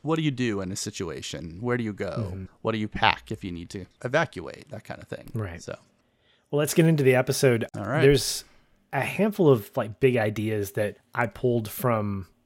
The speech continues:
Speaker 2: from this in terms of, like, what I felt like it was trying to do. One, we really start to get more of the questions asking what caused it. And that was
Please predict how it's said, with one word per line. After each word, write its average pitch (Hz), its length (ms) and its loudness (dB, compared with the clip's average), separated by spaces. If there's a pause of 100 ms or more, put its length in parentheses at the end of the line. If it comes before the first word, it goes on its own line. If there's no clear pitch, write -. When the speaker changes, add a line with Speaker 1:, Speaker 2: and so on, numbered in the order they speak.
(180)
Speaker 2:
from 113 260 0
this 113 240 0
in 110 80 -2
terms 117 220 -2
of, 104 80 -4
like, 101 180 -4
what 101 440 -4
I 104 80 0
felt - 260 -4
like 98 140 -6
it 107 80 -6
was 95 100 -8
trying 107 260 -2
to 98 80 -4
do. 101 360 -4 (280)
One, 131 720 2 (160)
we 117 840 -4
really 131 320 4
start 123 340 -2
to - 100 -8
get 110 680 -4 (300)
more 123 600 0
of 104 440 -4
the 95 420 -8 (100)
questions 117 600 -2
asking 101 680 -6 (200)
what 104 360 -4
caused - 480 -6
it. 190 180 -4 (100)
And 117 140 -2
that 123 120 0
was 107 160 0